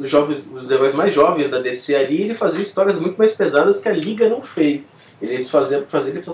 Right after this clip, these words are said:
eles passarem por umas coisas que a Liga nunca passou, entendeu? Então por isso que ler os Titãs sempre foi pra mim muito mais legal do que ler a própria Liga, né?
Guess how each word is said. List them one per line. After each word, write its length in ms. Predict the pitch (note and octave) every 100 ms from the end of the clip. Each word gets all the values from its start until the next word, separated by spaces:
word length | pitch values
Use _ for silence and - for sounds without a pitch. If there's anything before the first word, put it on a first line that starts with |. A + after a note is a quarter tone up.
| -
eles 200 | - C3+
passarem 320 | - - D3+ C#3
por 80 |
umas 180 | C#3+ C#3
coisas 180 | - C#3+
que 80 | -
a 60 |
Liga 240 | D3 B2+ G#3+
nunca 180 | C3+ A#2+
passou, 400 | A#2+ - A2+ G#2
entendeu? 480 | G#2+ A2 G#2+ A2 - _ _ _ -
Então 140 | C3+
por 160 | C3+ D3+
isso 120 | F#3
que 220 | G3+ -
ler 100 | D3
os 120 | G3
Titãs 300 | - E3 D#3
sempre 300 | - - G3+
foi 140 | - G3
pra 180 | F#3+ E3+
mim 120 | E3
muito 200 | F#3+ G3
mais 160 | F#3
legal 320 | F#3+ G3+ D3+ E3
do 60 |
que 120 | -
ler 100 | F#3+
a 60 | E3
própria 340 | E3 E3+ F3
Liga, 400 | G3 D#3+ B2 A2
né? 140 | A2